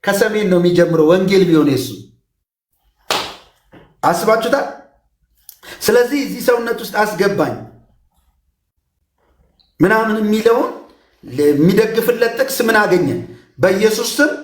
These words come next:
ተጠመቁ፣ በኢየሱስ ስም ተጠመቁ» የሚል አጠመቁ የሚል ግን አንድ ጥቅስ አያመጡ። አንድ ታዲያ በማን ስም አጠመቁ ይላሉ እንዴ? ኢየሱስ ባዘዛቸው ነዋ።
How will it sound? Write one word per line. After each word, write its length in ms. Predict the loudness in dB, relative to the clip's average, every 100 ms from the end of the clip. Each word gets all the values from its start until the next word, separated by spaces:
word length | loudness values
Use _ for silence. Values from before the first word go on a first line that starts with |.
| -4
ተጠመቁ፣ 520 | -4 0 0 0 -2 -6 -12 -16 _ _ _ _ _ _ _ _ _ -20 _
በኢየሱስ 520 | 0 2 2 0 0 -2
ስም 200 | 0 0 0
ተጠመቁ» 580 | -2 0 0 2 0 0
የሚል 260 | -2 -4 -6 -10 -2
አጠመቁ 560 | 0 2 0 2 0 -2
የሚል 240 | -2 0 2
ግን 160 | 2
አንድ 180 | 2 0 -2
ጥቅስ 220 | -2 -2
አያመጡ። 360 | 0 -2 -4 -6 -12 -20 _ 0
አንድ 280 | 0 -2 -8 -14 -20 _ _ _ _ _ _ _ _
ታዲያ 220 | 0 2 2
በማን 280 | 2 2
ስም 160 | 0 0
አጠመቁ 400 | 0 0 0 0
ይላሉ 280 | 2 2 0
እንዴ? 160 | 2 2 2
ኢየሱስ 380 | 2 0 0 -4
ባዘዛቸው 680 | -2 0 -2 -2 -2 0 0
ነዋ። 160 | 0